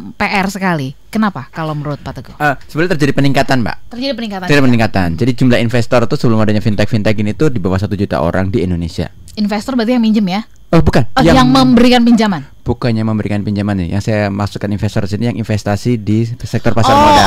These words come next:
Speaker 1: oke, di sektor pasar modal.
Speaker 2: Ini
Speaker 1: Alright.
Speaker 2: bukan, eh, jadi fintech itu bukan hanya sekedar P two P.
Speaker 1: Ya, ya.
Speaker 2: Bukan hanya sekedar, eh, apa namanya?
Speaker 1: Pinjaman online.
Speaker 2: Pinjaman online, peer to peer lending bukan sekedar itu, tapi juga ada,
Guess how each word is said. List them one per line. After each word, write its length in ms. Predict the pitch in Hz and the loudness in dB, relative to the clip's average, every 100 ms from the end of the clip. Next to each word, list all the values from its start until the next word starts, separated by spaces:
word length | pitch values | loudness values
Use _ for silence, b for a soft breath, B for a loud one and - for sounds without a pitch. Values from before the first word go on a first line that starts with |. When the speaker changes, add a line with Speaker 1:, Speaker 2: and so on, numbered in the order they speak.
| 254 | 2
Speaker 1:
oke, 240 | - 262 233 208 196 | 2 2 2 2 0
di 80 | 202 | -2
sektor 320 | 214 202 196 | -4 -4 -4
pasar 240 | 202 208 | -4 -2
modal. 240 | 196 190 151 | -4 -4 0
Speaker 2:
Ini 80 | |
Speaker 1:
Alright. 80 | 139 | 0
Speaker 2:
bukan, 220 | 123 117 117 110 104 - - | 2 2 2 0 -4 -10 -4
eh, 300 | 117 101 90 | 0 2 2
jadi 160 | 113 | 2
fintech 320 | 143 139 127 - | 2 2 2 0
itu 80 | |
bukan 240 | 170 139 113 | 0 0 2
hanya 80 | 104 | 2
sekedar 320 | 113 101 101 | -2 0 0
P 160 | 110 | 0
two 80 | 113 | -2
P. 240 | 107 95 - - | 0 0 -2 -4
Speaker 1:
Ya, 80 | 226 | -4
ya. 160 | 196 180 | -2 0
Speaker 2:
Bukan 240 | - - | 2 4
hanya 80 | 113 | 2
sekedar, 640 | - 101 104 120 127 127 | 2 2 2 4 2 0
eh, 760 | - - 92 92 92 92 90 87 | -6 -4 -2 0 0 -2 -4 -4
apa 240 | 76 110 107 | -6 -4 -4
namanya? 400 | 101 101 104 117 | -2 -4 -2 0
Speaker 1:
Pinjaman 280 | 220 208 208 | 0 0 0
online. 280 | 214 170 135 - | -2 -2 -6 -2
Speaker 2:
Pinjaman 340 | 120 117 104 101 | 2 4 4 4
online, 240 | 101 90 80 101 107 | 2 2 -2 -4 -2
peer 160 | 101 | 0
to 40 | 101 | 0
peer 120 | 98 | 0
lending 240 | 98 95 | 0 0
bukan 240 | 95 - 90 | -2 -4 -4
sekedar 200 | 92 90 | -2 -2
itu, 240 | 85 123 | 0 0
tapi 160 | 135 113 | 0 -2
juga 320 | 101 92 85 | -4 -4 -4
ada, 320 | 90 85 78 | -4 -4 -6